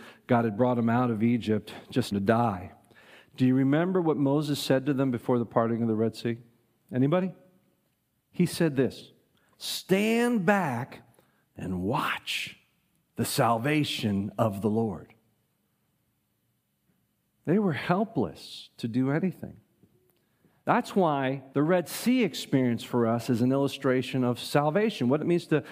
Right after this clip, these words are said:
come to Christ, uh, what Jesus referred to when talking about spiritual birth.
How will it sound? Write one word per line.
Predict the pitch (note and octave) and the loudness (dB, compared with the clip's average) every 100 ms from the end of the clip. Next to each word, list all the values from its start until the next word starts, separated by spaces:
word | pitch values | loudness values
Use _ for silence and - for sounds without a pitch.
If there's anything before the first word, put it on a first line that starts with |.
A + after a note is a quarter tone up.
| - - | -18 -10
come | - - B3 A#3+ | -2 2 2 2
to | - - | -2 -2
Christ, | - A#2 G2 - - | 2 2 0 -6 -2
uh, | A#2+ | 0
what | C3 B2 | 0 0
Jesus | E3 G3+ D3 B2 | 0 0 0 -4
referred | A#2+ B2 A2 | -2 -2 0
to | |
when | A#2 | -2
talking | C#3+ C3 | 0 2
about | B2+ A#2 | 2 0
spiritual | - - D#3 F#3 F#3 - D3 | -6 -2 0 0 -2 -2 -2
birth. | A2 D3 F3+ F2+ - | 0 2 0 -2 -12